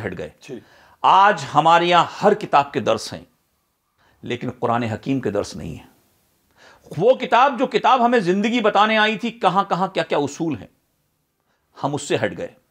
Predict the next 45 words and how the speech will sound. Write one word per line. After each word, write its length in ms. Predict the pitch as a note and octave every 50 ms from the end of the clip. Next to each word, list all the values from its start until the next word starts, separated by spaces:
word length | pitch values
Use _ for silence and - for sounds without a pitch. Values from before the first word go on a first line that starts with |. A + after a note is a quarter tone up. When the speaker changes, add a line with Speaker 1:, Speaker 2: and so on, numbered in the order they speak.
| _ _ _ _ - - - - -
Speaker 1:
ہم 160 | D#3+ F#3+ G#3+
نے 240 | A#3+ C4 C4 B3+ A#3+
عبادت 420 | G#3 G3+ G#3 A3+ A3+ C4 C4 -
کو 120 | - D4 C4
صرف 420 | - - - C4 C4+ C4+ - -
ایک 140 | A#3 - G#3
نماز 360 | F3+ E3+ E3+ F3+ G#3+ A#3+ -
کو 140 | - - G3
عبادت 340 | F3+ E3 D#3+ D3+ D3+ D3 B2+
جانا 200 | B2+ B2 A#2+ G2+ - - _ _ _ _ _ _ _ _ _ _ _ _ _ _ _ _ _ _ _
اور 120 | - B2 C#3
اس 140 | C#3 - C#3+
نماز 300 | B2+ B2+ C#3+ E3 E3+ -
کو 120 | - E3+
بھی 100 | C#3+ C3+
صحیح 220 | - - B2+ B2+ -
طرح 160 | B2+ B2+ B2
سے 140 | - - A2
ادا 180 | G#2 G2+ G#2
نہیں 180 | G2+ F#2+ F#2 F2+ -
کیا۔ 120 | - - - - _ _ _ _ _ _ _ _ _ _ _ _ _ _ _ _ _ _ _ _ _ _ _ _ - - -
ہمارے 340 | C3+ D3+ F3 G#3+ A#3 B3 A#3+
ذہن 300 | F#3+ G3+ F#3 G#3 B3 C4 C4+
میں 80 | C4+
یہ 120 | C4 B3+ B3+
آ 100 | B3 B3+
گیا 220 | A#3+ C4 C#4 C#4
کہ 120 | A#3 C4+
جس 180 | A3+ F#3+ A#3 A3
شخص 360 | - - - B3 A#3+ - -
نے 120 | C4 C4 A#3+
نماز 420 | G#3+ G3 G3+ G#3+ A#3 A3+ A#3 -
پڑھ 160 | A#3+ A3+ A3
لی 160 | A3 A3+ B3
اور 160 | B3 B3+ A#3 G3
روزے 360 | F3 F#3 G#3+ G#3+ B3 B3+ A#3
رکھ 180 | A3+ A3 -
لیے، 320 | A3 A3+ A#3+ A#3+ B3 C4 C4 A#3+ E3+ C#3+ C#3+
وہ 320 | F#3 A3+ C4 C4 B3+ A#3
شخص 360 | - - - B3+ - - -
سب 320 | - - - - G#3+ G#3 -
سے 240 | - - A#3 G#3 F#3+
آدمی 300 | F#3+ F#3 F#3+ F#3+ G3 F3+
نیک 360 | C#3+ E3 G3 G#3+ - - -
ہے 120 | F3+ D3